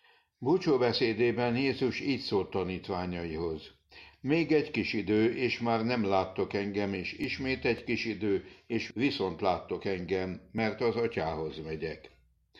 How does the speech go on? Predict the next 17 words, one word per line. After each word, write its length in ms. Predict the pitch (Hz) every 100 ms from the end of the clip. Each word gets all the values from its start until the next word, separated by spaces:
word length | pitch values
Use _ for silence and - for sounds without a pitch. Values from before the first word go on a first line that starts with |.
| - - - _ -
Tanítványai 760 | 160 95 92 113 104 110 110
erre 400 | 117 104 101 101
így 200 | 107 90
tanakodtak: 840 | - 98 92 - 90 - 95 - - _
„Mit 260 | - 143 196
akar 300 | 190 - 107
ezzel 400 | 107 90 98 95
mondani? 640 | 95 95 95 92 95 85 - - -
Még 320 | 104 113 107
egy 160 | 101 -
kis 220 | 127 -
idő, 260 | 110 104 104
és 180 | 92
már 240 | 95 90 85
nem 200 | 95 98
láttok 480 | 98 95 - 98 104
engem, 540 | 98 95 98 92